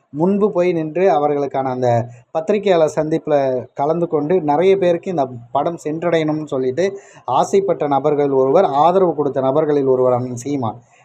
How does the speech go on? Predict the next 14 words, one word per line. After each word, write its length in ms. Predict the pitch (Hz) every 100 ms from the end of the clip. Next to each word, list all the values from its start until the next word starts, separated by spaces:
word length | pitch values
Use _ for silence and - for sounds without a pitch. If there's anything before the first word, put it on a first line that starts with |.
| _
சிவகார்த்திகேயன் 500 | 175 185 220 208 196
அவர்களுடைய 580 | 185 165 151 151 143 165
அடுத்த 280 | 156 147 151
திரைப்படமான 1000 | 143 156 156 147 139 123 117 143 202 - _ _ _ -
புறநானூறு 880 | 180 214 220 208 202 196 214 214 -
அப்படிங்கிற 380 | 139 165 175
அந்த 240 | 160 143 131
பெயர்ல 300 | 151 160 147
தான் 100 | 190
அந்த 140 | 180
படம் 260 | 135 147 160
வந்து 320 | 147 175 175 139
தயாராகிட்டு 480 | 135 147 147 135
இருந்தது. 440 | 123 127 135 214